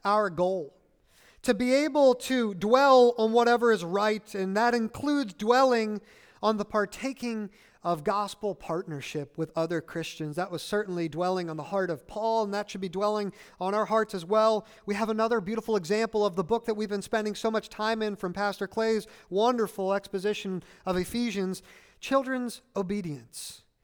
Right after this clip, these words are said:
It is said in Ephesians chapter six, verse one, "Children, obey your parents in the Lord, for this is right to do so." We,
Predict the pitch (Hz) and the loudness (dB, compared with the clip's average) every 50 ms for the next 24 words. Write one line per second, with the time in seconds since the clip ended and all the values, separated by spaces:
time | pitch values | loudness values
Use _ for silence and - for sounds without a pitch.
0 | _ _ _ _ _ - 196 220 220 208 208 185 - - 254 240 233 233 214 214 | _ _ _ _ _ 0 2 4 4 4 2 2 0 2 4 4 4 4 2 0
1 | 196 190 180 - 233 240 226 202 220 220 208 196 - - - 247 233 220 220 208 | -2 -2 -4 -2 -2 -2 -2 -2 -2 -4 -4 -6 -8 -8 -2 0 0 0 -2 -4
2 | 185 - - 240 233 - - 220 226 214 - - 202 226 233 233 226 220 208 - | -8 -2 -2 -2 -2 -4 -2 -2 -2 -2 -2 -2 -2 0 2 2 2 0 -2 -6
3 | - - - 269 277 277 233 254 240 233 202 254 269 269 254 254 - 254 254 254 | -8 -6 2 2 2 2 2 0 0 2 2 2 2 0 0 -2 -2 -4 -2 -2
4 | 254 254 240 233 226 220 226 233 254 247 247 240 240 - 240 240 226 196 254 277 | -2 -4 -4 -2 0 0 0 2 2 2 2 2 2 2 0 0 2 0 -2 -4
5 | - - - 254 240 226 196 - - _ _ _ - 180 175 170 160 170 196 220 | -4 -2 -2 0 0 0 -2 -4 -12 _ _ _ -16 -12 -10 -8 -6 -4 -4 -2
6 | 233 175 143 - _ _ _ - - - - _ _ _ _ _ _ _ _ _ | -4 -4 -6 -10 _ _ _ -20 -20 -20 -20 _ _ _ _ _ _ _ _ _
7 | _ _ _ _ - 160 147 156 160 156 - - 165 165 180 - _ _ _ _ | _ _ _ _ -16 -10 -8 -8 -8 -8 -8 -12 -14 -14 -16 -20 _ _ _ _
8 | _ _ _ _ _ _ _ _ _ - 190 247 262 247 226 - | _ _ _ _ _ _ _ _ _ -2 0 2 2 2 0 -2